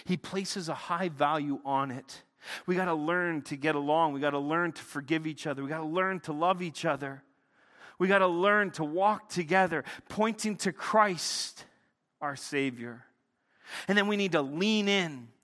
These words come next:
lean into the mission of Jesus Christ, recognizing that God calls us to a high purpose to declare the gospel, but there will be great opposition. But we're not in this alone. We're in this together.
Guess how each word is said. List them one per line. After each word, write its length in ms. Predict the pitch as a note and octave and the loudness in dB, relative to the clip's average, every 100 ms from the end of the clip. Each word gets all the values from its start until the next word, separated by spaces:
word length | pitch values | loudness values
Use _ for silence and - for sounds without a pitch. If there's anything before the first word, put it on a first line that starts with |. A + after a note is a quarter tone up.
| - - | -20 -4
lean 280 | E3 A3 B3 | 2 4 4
into 280 | A#3 F3 G3 | 2 2 2
the 80 | |
mission 400 | F3 G3+ A3+ - | 2 2 0 0
of 140 | F#3 C#3 | -2 -4
Jesus 480 | B2+ G3+ F3+ F3 - | -4 -4 -2 -4 -6
Christ, 840 | - F#3 F3 E3 - - - - - - - | -6 -2 -2 -2 -8 -8 -10 -18 -20 -12 2
recognizing 680 | G#3+ A3 G#3+ G#3 F#3+ F3 | 4 4 4 4 4 2
that 220 | F3 D#3 | -2 -2
God 360 | C3+ G3 G#3 E3 | 0 2 2 0
calls 460 | - G3 G#3 F#3 D#3+ | -2 2 2 2 -4
us 160 | D3 | -8
to 160 | - E3+ | -4 -4
a 40 | |
high 280 | C#3 G3+ G#3+ | 2 4 4
purpose 580 | G#3 - G#3 - F3 - - - | 4 2 2 0 -6 -10 -12 -8
to 100 | F#3 | -2
declare 460 | D#3+ - G3 A3 G#3+ | -2 0 2 4 4
the 120 | F#3 | 0
gospel, 540 | C#3 F3+ F#3+ - E3 | 2 4 4 2 -4
but 260 | C3+ D3+ C3+ | -2 -4 -2
there 200 | G#3 A#3+ | -2 -2
will 280 | E3+ G#3 G3+ | 0 2 0
be 440 | E3 F#3+ G3+ - D3+ | -2 -2 -4 -6 -6
great 320 | C3+ E3 D#3 - | 0 0 0 -4
opposition. 840 | B2 - B2 A2+ A2 - A2 B2+ - _ _ _ _ _ _ - - | -6 -6 -10 -10 -10 -12 -14 -18 -20 _ _ _ _ _ _ -10 2
But 140 | G3+ | 4
we're 100 | G#3+ | 6
not 220 | A3 A3+ | 8 8
in 160 | A#3 A3+ | 6 4
this 180 | G#3+ G3+ | 2 2
alone. 400 | F#3 G#3+ A3 F#3+ | 2 4 4 4
We're 140 | F3+ | 2
in 240 | G3 B3+ | 2 2
this 200 | A3 F#3+ | 2 -2
together. 760 | - F3 D3 B3 G3+ F3+ D#3+ | -2 -2 4 4 4 2 0